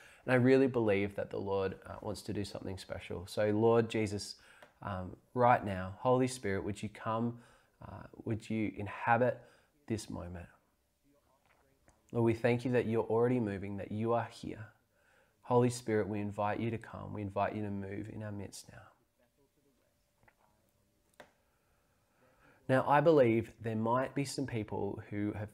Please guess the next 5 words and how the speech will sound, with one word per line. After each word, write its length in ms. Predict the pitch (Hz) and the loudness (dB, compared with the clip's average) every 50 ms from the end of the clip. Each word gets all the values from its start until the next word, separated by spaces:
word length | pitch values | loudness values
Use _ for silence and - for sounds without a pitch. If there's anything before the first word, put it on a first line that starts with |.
| _ - | _ -4
listened 400 | 123 120 127 123 123 - 143 131 | -2 0 0 0 0 -2 -2 -2
to 100 | - - | -2 -4
this 200 | 135 131 131 - | -6 -6 -8 -8
message 600 | - 98 98 - - 98 - 98 - - - - - - - - - - _ _ - | -8 -10 -10 -8 -8 -10 -10 -10 -12 -16 -16 -18 -20 -20 -20 -20 -20 -20 _ _ -6
and 280 | 113 110 104 101 98 | -2 -2 -2 -2 -4